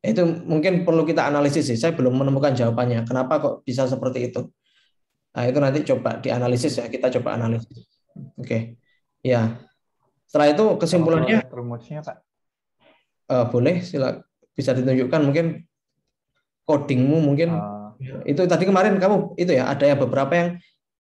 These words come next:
Speaker 1: apa kemarin di Telegram itu kamu bilang ada outlier yang masih ada gitu ya di gambar.
Speaker 2: Iya, it-,
Speaker 1: Mana?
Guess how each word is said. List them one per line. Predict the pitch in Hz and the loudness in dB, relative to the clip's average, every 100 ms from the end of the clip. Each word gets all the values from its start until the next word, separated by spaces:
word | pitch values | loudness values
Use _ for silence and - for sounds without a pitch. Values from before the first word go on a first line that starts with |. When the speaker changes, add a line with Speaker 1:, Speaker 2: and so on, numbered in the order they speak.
| - | -6
Speaker 1:
apa | 135 | -2
kemarin | 170 151 160 175 | 0 2 2 0
di | 147 127 | 0 0
Telegram | 127 139 135 139 139 | 2 2 2 0 0
itu | 139 185 196 - _ _ | 0 -2 -6 -12 _ _
kamu | 143 147 143 | 0 0 2
bilang | 127 131 139 | 2 2 0
ada | 135 135 | -2 -2
outlier | 123 139 139 139 160 | -2 0 0 2 4
yang | 156 139 143 143 - _ _ _ - | 4 2 2 -2 -8 _ _ _ -4
masih | 143 135 156 170 | -2 0 0 0
ada | 135 120 131 107 87 | -2 0 0 0 -2
gitu | 120 | -2
ya | 117 107 - _ _ _ _ _ _ _ | -2 -4 -10 _ _ _ _ _ _ _
di | 113 107 104 - | -6 -4 -6 -4
gambar. | 113 113 117 | 0 2 2
Speaker 2:
Iya, | 113 98 - 131 | 0 -4 -10 -14
it-, | 123 - _ _ _ 127 | -14 -16 _ _ _ -6
Speaker 1:
Mana? | 120 113 | -4 -4